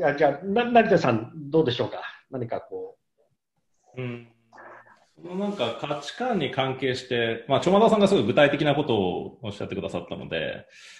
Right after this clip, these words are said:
Speaker 2: 僕ちょっと抽象的なことになっちゃうんですが、結構今回のきっかけに、なんか僕たち自身も結構ウイルスっぽい存在だなっていうことに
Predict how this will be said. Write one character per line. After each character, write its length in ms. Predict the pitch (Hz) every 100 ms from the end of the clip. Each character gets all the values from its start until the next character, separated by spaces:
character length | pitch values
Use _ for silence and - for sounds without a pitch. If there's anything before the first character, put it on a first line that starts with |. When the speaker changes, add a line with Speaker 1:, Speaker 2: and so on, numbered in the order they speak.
| _
Speaker 2:
僕 220 | 113 113
ち 80 | -
ょ 40 | 147
っ 20 |
と 60 |
抽 200 | - 147
象 140 | 151 147
的 200 | 139 151
な 100 | 143
こ 100 | 147
と 100 | 113
に 60 |
な 80 | 92
っ 80 | 90
ち 100 | 90
ゃ 20 |
う 40 | 78
ん 60 |
で 60 | -
す 100 | -
が、 360 | 85 64 - _ _ _ _ _ _ _ _ _ _ _ _ _ _ _ _ _ 214
結 160 | 302 -
構 80 | -
今 240 | 269 302
回 260 | 220 160 120
の 220 | 107 101
き 100 | -
っ 40 |
か 140 | - 131
け 140 | 131
に、 600 | 123 123 98 87 - - - _ _ _
な 80 | 127
ん 40 |
か 60 | 107
僕 240 | 139 -
た 180 | - 302
ち 580 | 302 180 139 127 117 113 - -
自 220 | 123 170
身 60 | 147
も 100 | 104
結 200 | 170 170
構 180 | 113 107
ウ 80 |
イ 60 | 135
ル 80 | 151
ス 260 | 151 -
っ 40 | -
ぽ 140 | 180 156
い 20 |
存 240 | - 110
在 140 | 101 98
だ 120 | 101
な 100 | 113
っ 180 | 110 -
て 80 | 95
い 100 | 87
う 40 |
こ 60 | 92
と 120 | 85
に 520 | 82 90 78 69 -